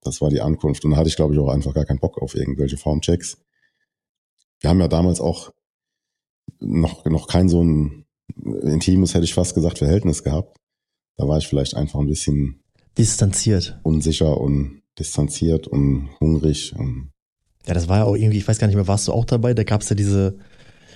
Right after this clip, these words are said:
Speaker 2: diese W G in diesem einen Zimmer mit, äh, David Walli hat ja auch noch teilgenommen, Detlef war dabei, da waren, glaub ich, unglaublich viele Leute auch in dem einen Zimmer dort irgendwie nur drin.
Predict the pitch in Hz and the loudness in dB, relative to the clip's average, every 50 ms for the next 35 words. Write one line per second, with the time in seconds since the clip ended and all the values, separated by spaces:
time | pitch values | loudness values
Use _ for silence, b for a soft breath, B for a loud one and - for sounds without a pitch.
0 | B B B B - 95 90 98 92 87 95 98 - - 113 131 135 117 101 92 | B B B B 0 0 2 2 4 4 4 2 4 4 4 4 4 4 2 2
1 | 95 92 90 95 - 95 104 104 104 95 - - 120 120 120 101 95 98 92 - | 2 2 0 0 0 2 2 2 2 2 2 0 2 2 4 4 4 2 0 -2
2 | - - - 95 92 85 90 92 92 95 92 92 95 95 104 117 104 92 - - | -4 -4 0 0 0 2 2 0 0 0 0 0 2 2 4 4 2 2 2 2
3 | 78 104 117 127 - - - 113 123 120 117 113 117 107 98 101 98 - 117 117 | 2 2 2 2 0 0 0 0 2 2 2 2 2 2 2 2 0 2 2 0
4 | 107 - 117 110 110 98 107 107 107 101 95 82 85 92 92 90 87 82 - - | 2 2 2 2 2 2 2 2 2 4 2 2 2 2 2 2 0 -2 -4 -6
5 | - - 113 113 117 107 104 101 107 110 101 - - 120 113 107 104 101 104 104 | -2 0 2 2 4 4 2 2 2 0 0 0 0 2 2 4 4 4 2 2
6 | - - 67 - 95 95 98 104 101 95 - 98 101 101 101 98 - - 110 107 | 2 2 2 0 0 0 0 0 0 0 0 0 0 0 0 -2 -2 -2 -2 -2
7 | 98 90 92 95 107 95 95 101 98 95 95 90 - 101 98 95 95 | 0 -2 -2 -4 -4 -4 -2 -2 0 0 0 0 -2 -2 -2 -2 -4